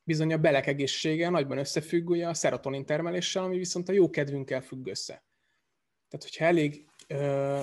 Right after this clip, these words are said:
bélbaktériumot, <clears throat> bélbaktérium van ugye a, a vastagbélben, a szerotonin nyolcvan százalékát ezek a baktériumok termelik. És az örömhormont ugye akkor nem tudják letermelni, hogyha ezek, ezek nem működnek megfelelően.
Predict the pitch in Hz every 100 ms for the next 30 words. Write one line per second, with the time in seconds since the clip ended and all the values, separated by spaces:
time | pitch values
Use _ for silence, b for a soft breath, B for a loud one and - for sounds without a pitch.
0 | 147 156 143 139 - 143 139 139 139 -
1 | _ - - 202 170 147 165 175 151 143
2 | - 143 139 139 139 135 139 139 139 143
3 | _ _ _ _ _ _ _ _ - 170
4 | 139 135 135 139 147 - 214 208 220 214
5 | 226 226 220 _ _ _ _ _ _ -
6 | - 151 147 170 180 180 143 - 147 -
7 | 160 170 185 185 190 196 170 147 160 175
8 | 156 175 180 180 - 135 123 87 - _
9 | _ _ _ _ _ _ _ _ _ _
10 | 156 - 170 170 165 123 135 147 139 -
11 | 147 156 156 165 156 147 151 - 156 156
12 | - - 131 139 135 139 139 139 147 151
13 | 151 156 151 160 156 156 156 - 156 147
14 | 165 147 139 147 160 156 156 - 131 131
15 | 131 -